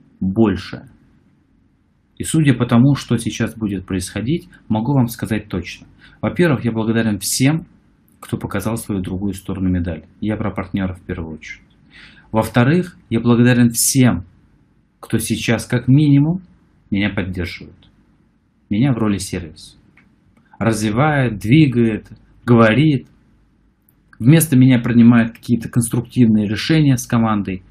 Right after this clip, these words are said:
За меня точнее, да, что надо двигаться, действовать, ведь сервис-то работает. Я могу вас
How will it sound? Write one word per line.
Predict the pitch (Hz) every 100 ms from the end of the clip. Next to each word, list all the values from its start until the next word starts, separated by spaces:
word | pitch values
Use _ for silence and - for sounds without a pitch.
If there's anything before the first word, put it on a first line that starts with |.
| _ _ _ _
За | 110 120
меня | 127 120 113
точнее, | - 104 - 107 101
да, | 98 135
что | 135 -
надо | 113 113 104
двигаться, | 98 123 117 113 -
действовать, | 92 110 120 - - 92 - _ -
ведь | 107 101 -
сервис-то | - 123 110 92 - 92
работает. | 90 139 - 90 - _ _ - -
Я | 120
могу | 143 139 135
вас | 127 123 -